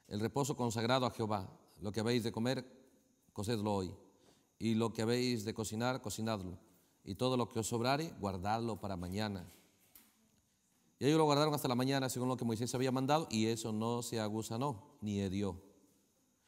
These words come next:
Dijo Moisés, "Comedlo hoy, porque hoy es día de reposo para Jehová, hoy no hallaréis en el campo.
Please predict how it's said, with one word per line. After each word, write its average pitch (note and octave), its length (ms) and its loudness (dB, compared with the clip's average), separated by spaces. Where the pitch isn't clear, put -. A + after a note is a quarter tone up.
Dijo C#3 180 4
Moisés, D#3 260 4
"Comedlo D3 380 4
hoy, B2+ 280 4
porque A2 200 -2
hoy B2 100 4
es A#2 60 4
día A#2+ 160 2
de A2+ 80 0
reposo A2 380 -4
para G#2 120 -6
Jehová, A#2+ 460 -2
hoy D3 340 2
no A#2+ 140 4
hallaréis A2 480 2
en A2 80 -2
el G#2 100 -2
campo. G2+ 300 0